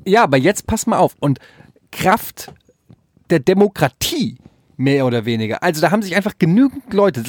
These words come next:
la-, lass es einundfünfzig Prozent der Menschheit hat gesagt, pass mal auf. Im Sommer wär's doch geil, wenn wir ein bisschen mehr Sonne hätten. Sollen wir einfach sagen, wir haben jetzt nicht fünfzehn Uhr, sondern vierzehn Uhr. Und dann wurde abgestimmt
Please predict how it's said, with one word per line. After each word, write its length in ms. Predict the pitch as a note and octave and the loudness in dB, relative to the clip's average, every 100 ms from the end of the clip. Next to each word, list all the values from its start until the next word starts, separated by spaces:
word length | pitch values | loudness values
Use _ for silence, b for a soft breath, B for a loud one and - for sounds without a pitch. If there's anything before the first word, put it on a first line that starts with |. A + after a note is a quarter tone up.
| F2 | -8
la-, 360 | D#2 E3 G3+ - | -4 0 0 0
lass 220 | F#3 G#3+ | -2 -2
es 80 | - | -4
einundfünfzig 720 | G3+ C4 C#4+ - A#3+ - A3 | 0 2 0 0 -2 -4 -10
Prozent 400 | - G3 - F#3+ D#3+ | -6 -4 -2 -2 -2
der 80 | |
Menschheit 400 | D3+ G3 A3 E3 | 0 -2 -2 -2
hat 120 | C#3+ - | -4 -4
gesagt, 220 | C#3+ - | -6 -6
pass 200 | B2+ - | -8 -6
mal 120 | G2+ | -2
auf. 240 | E3 F#3 - _ _ b b b b | 0 0 -4 _ _ b b b b
Im 180 | - A#2 | -6 -2
Sommer 260 | B2+ D3 E3+ | 2 2 2
wär's 160 | G2+ | -2
doch 140 | A2+ - | -8 -8
geil, 200 | A2 A2 | -6 -2
wenn 80 | B2 | -2
wir 60 | |
ein 60 | A#2+ | -2
bisschen 220 | A#2 C#3 | -2 -2
mehr 120 | D3 | -2
Sonne 220 | D3+ A3 E3 | 0 0 0
hätten. 260 | A#2+ G2 B B | 0 -6 B B
Sollen 240 | - G3 | 2 4
wir 140 | A3+ - | 2 2
einfach 280 | E3+ E3 A2+ | 0 0 0
sagen, 440 | C3+ E3 D3 F3 b - | 2 2 0 -4 b -2
wir 100 | B2+ | 0
haben 140 | D#3 | 2
jetzt 180 | C#3 - | 0 -2
nicht 120 | B2 | -4
fünfzehn 380 | - B3+ - B2+ | -2 -4 -4 -4
Uhr, 220 | G2+ D3 b b | -2 -2 b b
sondern 260 | F3+ F#3 | -4 -4
vierzehn 400 | F#3 D#4 - E3+ | -2 -6 -4 -6
Uhr. 180 | A2+ G#2+ b b b _ | -6 -10 b b b _
Und 200 | G#3+ G#3 - _ _ _ _ _ | -4 -4 -6 _ _ _ _ _
dann 160 | - F#3+ | -4 0
wurde 160 | B3 C4+ | 2 2
abgestimmt 680 | - G3 - C#3 F#3+ - | 0 0 0 -2 -4 -8